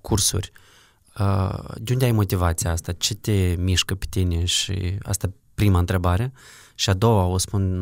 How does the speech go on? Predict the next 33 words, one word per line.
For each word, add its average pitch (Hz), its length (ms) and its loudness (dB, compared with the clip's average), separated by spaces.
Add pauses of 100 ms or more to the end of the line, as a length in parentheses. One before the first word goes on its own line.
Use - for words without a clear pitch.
(260)
uh, - 240 -8
imediat 95 480 2
ca - 140 -4
să - 160 -4
nu 90 120 2
o - 20 2
uit, 110 300 -2 (1200)
care 123 220 4
sunt 101 220 2
platformele, 92 760 0 (640)
unde 113 260 0
sunt 98 320 0
acele, 92 300 -4
nu 92 100 -6
știu, - 240 -10
website-uri 98 720 0 (840)
care 98 220 -2
crezi 98 300 0
că 101 100 -4
ar 90 100 0
putea - 260 -2
fi - 140 -6
utile 90 380 -4
și - 100 -8
pentru 95 240 -2
alții 87 320 -2
care - 160 -12
sunt 95 180 -8
interesate 92 600 -4
de, - 360 -8 (140)
interesați 92 520 -2
de 92 180 0
inovație? 98 640 -4